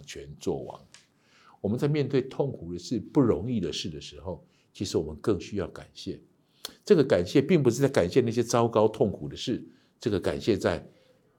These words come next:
的目的在，即便在糟糕跟痛苦当中，神一样与我同在。我觉得这是我们，神让我们有，拥有这个对的位，这个方式来面对信仰很重要的一个，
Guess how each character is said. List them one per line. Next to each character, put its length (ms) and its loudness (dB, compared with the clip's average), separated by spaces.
的 120 0
目 280 4
的 180 -2
在， 340 -4
即 180 0
便 200 6
在 180 -4
糟 260 -4
糕 160 -4
跟 240 -8
痛 180 -4
苦 140 -10
当 200 -6
中， 240 -6
神 500 -8
一 120 -8
样 200 -6
与 120 -10
我 260 -8
同 260 -18
在。 160 -14
我 60 -20
觉 100 -10
得 80 -12
这 80 -6
是 220 -4
我 80 -8
们， 140 -6
神 220 0
让 120 2
我 60 -4
们 140 -4
有， 200 -2
拥 200 4
有 220 4
这 120 -2
个 80 -2
对 240 8
的 100 -2
位， 340 6
这 120 2
个 80 0
方 240 2
式 300 -4
来 120 -6
面 220 2
对 140 0
信 240 -2
仰 160 -10
很 180 -14
重 220 0
要 140 -4
的 80 -8
一 100 -6
个， 240 -4